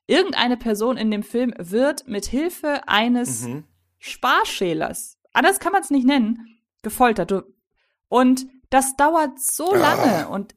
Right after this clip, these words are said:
Speaker 1: ist nicht annähernd so explizit wie eine Käsereibe, weil sie, <laughs> ein Sparschäler hat ja nur eine Klinge <laughs> und der Kä-, Käsereibe mehrere. Ähm,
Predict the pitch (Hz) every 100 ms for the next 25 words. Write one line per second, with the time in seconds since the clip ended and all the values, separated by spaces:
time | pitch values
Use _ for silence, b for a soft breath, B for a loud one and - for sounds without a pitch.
0 | - 254 - 247 - - 226 311 302 269
1 | 254 254 247 - 226 - - 226 - 254
2 | 262 247 226 214 - 285 381 208 196 175
3 | 180 175 196 180 202 - - 208 - 202
4 | 233 - 220 214 220 220 214 - 247 320
5 | - 202 185 - - - - 285 - 226
6 | 254 359 339 - 262 269 254 233 403 370
7 | 247 269 B B B B B 220 233 233
8 | 226 226 226 _